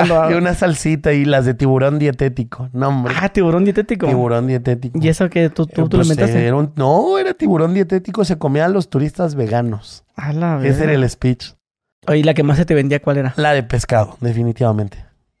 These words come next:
Speaker 2: Pescado en, en la playa se vendía muchísimo.
Speaker 1: Sí, entonces, bueno, ya doscientos la orden.
Speaker 2: Ajá,
Speaker 1: Si
Speaker 2: de
Speaker 1: no es
Speaker 2: se-
Speaker 1: indiscreción, ¿cuánto ibas ganando, güey?
Speaker 2: De seis. Ah, esa pregunta está buena.
Speaker 1: Ajá.
Speaker 2: Gracias a Dios, eh, digamos que
Speaker 1: De, de, digamos, ¿ya de venta o de ganancia?
Speaker 2: Vámonos a,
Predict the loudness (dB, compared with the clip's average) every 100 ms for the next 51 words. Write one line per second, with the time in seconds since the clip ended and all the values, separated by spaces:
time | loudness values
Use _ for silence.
0 | _ -6 -4 0 0 2 -2 -2 -2 -2
1 | -2 -2 -2 -2 -2 -2 -2 -6 -6 -6
2 | -6 -10 -12 _ _ _ _ -14 -8 -4
3 | -2 -2 0 0 2 2 2 2 2 2
4 | 2 4 4 4 2 2 2 2 4 4
5 | 4 2 -2 0 2 2 2 2 4 6
6 | 4 4 2 2 2 0 0 0 0 -2
7 | -4 0 0 0 0 0 -2 -2 -4 -6
8 | -10 -2 0 2 2 2 0 0 -2 0
9 | 0 0 0 -2 0 0 0 2 2 2
10 | 2 0 -4 _ -4 -2 0 0 0 2
11 | 2 2 2 0 0 0 2 2 -2 -4
12 | -8 -14 _ _ -2 0 0 -2 0 2
13 | 2 2 2 2 4 4 4 0 -4 2
14 | 4 6 4 2 2 2 2 2 0 0
15 | 0 2 0 0